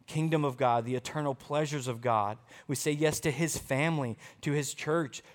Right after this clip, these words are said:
to his mission in this life. God, I, I thank you for your word, that it is given to us to give us godly wisdom, that we could know,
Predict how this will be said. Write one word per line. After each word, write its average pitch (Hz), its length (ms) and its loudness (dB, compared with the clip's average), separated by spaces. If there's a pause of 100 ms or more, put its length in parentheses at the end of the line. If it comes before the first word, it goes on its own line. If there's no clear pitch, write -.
(140)
to 165 260 0
his 147 420 -2
mission 135 800 -4 (540)
in 120 420 -2 (360)
this 104 520 -6 (360)
life. - 640 -8 (1300)
God, 135 260 4
I, 131 140 0 (140)
I 123 80 -4
thank 139 320 -4
you 135 60 -4
for 135 160 -4
your 120 140 -2
word, 123 360 0
that 113 140 2
it 127 120 0
is 110 200 -2
given 117 360 -2
to 123 300 -6
us 113 380 -4 (400)
to 123 120 -4
give 123 280 0
us 110 320 -2 (600)
godly 123 440 0
wisdom, 113 580 -2
that 110 180 -2
we 135 140 -2
could 127 220 -4
know, 131 500 2